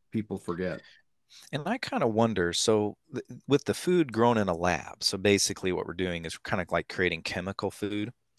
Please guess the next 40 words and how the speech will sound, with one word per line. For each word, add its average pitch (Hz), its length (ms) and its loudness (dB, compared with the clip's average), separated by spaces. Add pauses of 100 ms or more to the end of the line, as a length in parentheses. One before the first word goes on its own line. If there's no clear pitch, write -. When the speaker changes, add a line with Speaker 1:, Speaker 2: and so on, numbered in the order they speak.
(400)
Speaker 2:
I 202 140 8
wonder, 139 320 4
J 85 240 0
B, 85 200 0
if - 120 -6
you 113 80 0
look 156 200 2
at - 80 -4
Revelation 95 720 2
and 85 140 -6
some 98 240 0
of 90 80 -2
the, 85 300 2
you 101 100 -6
know, 90 140 -2
the 90 100 -2
bowls 90 420 2
and 90 120 -10
trumpets - 500 -4
and 82 100 -2
seals 87 420 0
that 85 140 -2
are 85 80 -4
gonna 82 200 -6
happen, 80 480 -6 (600)
I 180 140 6
kinda 220 280 2
wonder, 98 460 2
as 85 200 2
things 190 260 -2
start 127 280 -2
to 117 60 -6
get 98 300 4 (500)
where 104 180 2
God 107 260 4
starts - 300 0
to 98 80 -6
really 98 240 2
destroy 90 580 0
things, - 680 -10